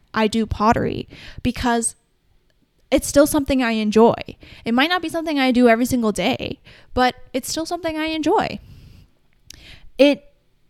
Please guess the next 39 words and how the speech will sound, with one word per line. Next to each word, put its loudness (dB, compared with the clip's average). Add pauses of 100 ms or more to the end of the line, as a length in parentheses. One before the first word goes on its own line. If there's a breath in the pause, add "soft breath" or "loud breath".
(1000)
it's, 2
like, 2
just 2
a 4
little 6 (220)
piece -4
of -4
you. -8 (640 soft breath)
I 0
feel 2
like 0 (200)
for 4 (1080)
a 0
lot 4
of 2
us, -4 (880 soft breath)
our 0
job 2
and -2
our -2
hobbies, -6 (540 soft breath)
they 4
have -4
to -4
make -2
up -4
such -8 (220)
big 0
parts -10
of 0
us -2
that -6
we -2
feel -2
like -2
we -2
are -4
comprised -4
of 0